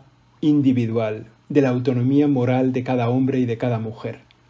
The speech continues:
Esta afirmación sostenida por la lici-, laicidad. No hay creencias,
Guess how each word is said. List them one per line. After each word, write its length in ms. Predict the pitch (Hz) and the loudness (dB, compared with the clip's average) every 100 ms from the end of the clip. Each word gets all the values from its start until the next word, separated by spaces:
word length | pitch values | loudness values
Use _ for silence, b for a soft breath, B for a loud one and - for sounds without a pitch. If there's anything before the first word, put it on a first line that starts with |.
| - | -12
Esta 240 | 139 - | -8 -6
afirmación 560 | 123 131 123 127 131 127 | -4 -4 -4 -4 -2 -2
sostenida 960 | 123 139 120 - 120 127 143 139 143 b b b b - | -4 -6 -8 -10 -4 0 2 0 -4 b b b b -8
por 180 | 131 131 | -2 2
la 160 | 127 | 2
lici-, 320 | 123 120 143 | 2 -2 -4
laicidad. 720 | - 139 127 123 123 113 110 - - | 2 2 2 0 -4 -4 -8 -12 -4
No 120 | 143 | -2
hay 80 | 147 | 0
creencias, 1000 | 135 123 143 175 135 185 175 190 185 | 0 0 0 -2 -4 -4 -4 -4 -12